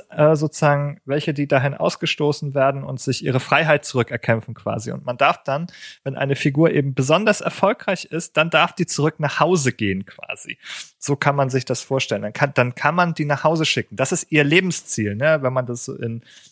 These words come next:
Rollenspiel, äh, Dimension denkt. Die haben alle ein Lebensziel und ihr Lebensziel ist immer nach Hause zurückzukommen. Ähm,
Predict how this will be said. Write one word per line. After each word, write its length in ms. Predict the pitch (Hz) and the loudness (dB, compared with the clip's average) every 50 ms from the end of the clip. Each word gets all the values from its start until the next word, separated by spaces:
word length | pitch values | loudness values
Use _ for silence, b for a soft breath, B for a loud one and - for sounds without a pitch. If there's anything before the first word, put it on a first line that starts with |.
| B _ - | B _ 2
Rollenspiel, 840 | 107 113 123 147 156 - - - - 120 113 110 107 104 104 - - | 4 4 4 4 4 2 0 0 2 2 4 4 4 4 2 -2 -4
äh, 260 | - 110 107 107 104 98 | -2 0 2 2 2 0
Dimension 600 | - - 107 107 104 98 - 113 104 101 101 - | -2 -4 -2 0 -2 -2 -2 -2 -2 -2 -2 -4
denkt. 240 | 101 101 104 - | -4 -4 -4 -6
Die 80 | - 117 | -6 -4
haben 180 | 123 139 151 151 | -4 -2 -4 -4
alle 380 | 143 135 - - 160 185 175 | -8 -6 0 0 2 4 4
ein 160 | - 156 143 | 2 2 2
Lebensziel 500 | 139 156 170 170 170 - - - - 143 | 2 2 0 0 -2 -8 -8 -4 -4 -2
und 140 | 139 135 139 | -2 -2 -2
ihr 100 | 143 127 | -2 -2
Lebensziel 500 | 123 143 160 170 170 - - - - 147 | 0 0 0 -2 -2 -4 -4 -2 -2 -2
ist 200 | 139 135 - - | -2 -4 -6 -4
immer 180 | - 156 160 156 | -2 0 2 2
nach 300 | 147 147 139 - - - | 2 2 0 0 0 2
Hause 320 | 127 143 165 147 143 - | 2 2 2 0 -4 -6
zurückzukommen. 800 | - - 113 104 98 _ - - 98 _ _ - - - - - - _ B B B B B B B B B B B B _ - | -6 -6 -6 -6 -8 _ -12 -16 -16 _ _ -12 -10 -10 -10 -10 -12 _ B B B B B B B B B B B B _ -2
Ähm, 540 | 120 110 104 107 104 101 101 104 101 - - | 2 4 6 6 6 4 2 0 -4 -6 -10